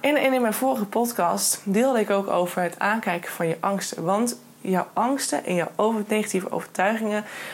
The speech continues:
belemmeren jou in hetgeen wat je naar je toe haalt. Dus de law of attraction werkt altijd. En wat is nou, misschien moet ik dat eens even vertellen. Wat is nou precies die wet van aantrekking? Want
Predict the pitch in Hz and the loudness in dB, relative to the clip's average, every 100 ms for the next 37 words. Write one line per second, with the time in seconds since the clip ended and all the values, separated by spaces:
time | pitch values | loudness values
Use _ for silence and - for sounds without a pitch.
0 | - 175 175 180 269 294 285 214 175 175 | -4 2 4 4 4 2 4 4 4 2
1 | 170 170 165 - 214 214 208 185 165 160 | 0 -2 -4 -2 -2 0 0 -2 -2 -2
2 | - 233 185 175 170 180 - - - - | 0 0 2 0 0 -2 -4 -10 -18 -20
3 | - - - - - - 185 180 180 - | -20 -20 -20 -20 -20 -2 2 2 0 -2
4 | 175 175 233 262 285 269 247 196 185 - | 0 4 2 2 0 0 0 0 0 0
5 | 185 180 214 165 165 - - - - - | 0 2 0 0 -4 -10 -14 -16 -14 -16
6 | - - - 208 233 247 262 214 202 320 | -18 -20 -2 2 2 2 0 0 2 4
7 | 349 302 285 226 190 180 175 - 180 160 | 4 2 0 2 2 0 -4 -2 0 0
8 | 247 294 254 226 - 233 214 190 190 190 | 0 2 0 0 0 0 2 2 0 -2
9 | 180 220 262 180 - - 180 196 190 | 0 2 2 0 -2 -2 0 0 0